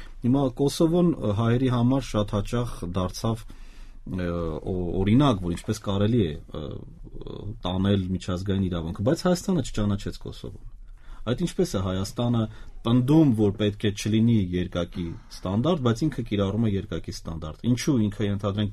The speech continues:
Կիպրոսի հետ, հանգիստ Հյուսիսային Կիպրոսի հետ, ը, կարող է հարաբերություններ ունենալ, ը,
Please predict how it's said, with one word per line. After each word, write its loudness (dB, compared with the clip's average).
Կիպրոսի -2
հետ, -4
հանգիստ 0
Հյուսիսային -4
Կիպրոսի -6
հետ, -8
ը, -6
կարող 2
է -2
հարաբերություններ 0
ունենալ, 0
ը, 0